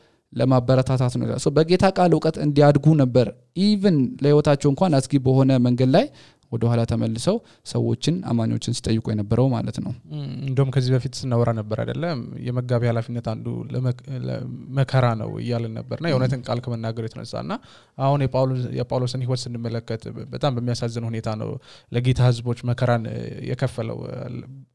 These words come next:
Speaker 2: ወደ ገላትያ ሶስት፣ በሶስቱም የሚስዮናዊ ጉዞ ነው የሄዱ አይደለ? ነገር
Speaker 1: ም።
Speaker 2: ግን እንደዛም ሆነው ፈቀቅ ብለው ነበርና እስቲል እንደዛም ሆነው አልተዋቸውም ነበር። የገላትያን መልእክት ይጽፍላቸዋልና ለጌታ ህዝብ የነበረውን ልብ መመልከት እንችላለን።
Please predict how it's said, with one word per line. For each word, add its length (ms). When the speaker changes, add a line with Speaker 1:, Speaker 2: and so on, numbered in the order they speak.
Speaker 2:
ወደ 160
ገላትያ 380
ሶስት፣ 300
በሶስቱም 540
የሚስዮናዊ 1400
ጉዞ 240
ነው 120
የሄዱ 220
አይደለ? 300
ነገር 220
Speaker 1:
ም። 40
Speaker 2:
ግን 120
እንደዛም 400
ሆነው 180
ፈቀቅ 320
ብለው 180
ነበርና 340
እስቲል 260
እንደዛም 400
ሆነው 160
አልተዋቸውም 540
ነበር። 240
የገላትያን 520
መልእክት 240
ይጽፍላቸዋልና 760
ለጌታ 300
ህዝብ 240
የነበረውን 640
ልብ 300
መመልከት 460
እንችላለን። 320